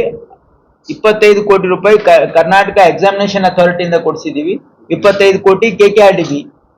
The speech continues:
ಆಮೇಲೆ, ಆ, ನಮ್ಮ ಕಿದ್ವಾಯಿ ಮೇನ್ ಹಾಸ್ಪಿಟಲ್ ಇಂದ ಅಲ್ಲಿಂದ ಒಂದು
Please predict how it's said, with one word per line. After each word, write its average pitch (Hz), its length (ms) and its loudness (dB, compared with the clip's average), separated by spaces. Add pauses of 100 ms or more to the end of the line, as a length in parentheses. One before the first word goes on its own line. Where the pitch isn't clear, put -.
(540)
ಆಮೇಲೆ, 196 640 2 (540)
ಆ, 175 60 2 (480)
ನಮ್ಮ 190 280 0 (240)
ಕಿದ್ವಾಯಿ 214 440 2
ಮೇನ್ 196 320 -4
ಹಾಸ್ಪಿಟಲ್ 196 560 -6
ಇಂದ 202 120 -6
ಅಲ್ಲಿಂದ 202 300 0
ಒಂದು 208 200 0